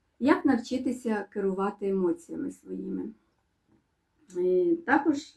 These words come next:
як не банальна техніка, багато хто її якби не,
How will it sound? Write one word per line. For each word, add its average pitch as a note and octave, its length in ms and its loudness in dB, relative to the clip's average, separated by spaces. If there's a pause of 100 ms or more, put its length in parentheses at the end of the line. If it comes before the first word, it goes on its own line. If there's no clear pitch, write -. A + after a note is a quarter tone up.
(600)
як A#3 260 2
не G#3 100 4
банальна F#3+ 520 4
техніка, D#4+ 600 0
багато B3 420 2
хто A3+ 200 -6
її G3 460 0
якби F3+ 400 -2
не, G3 600 2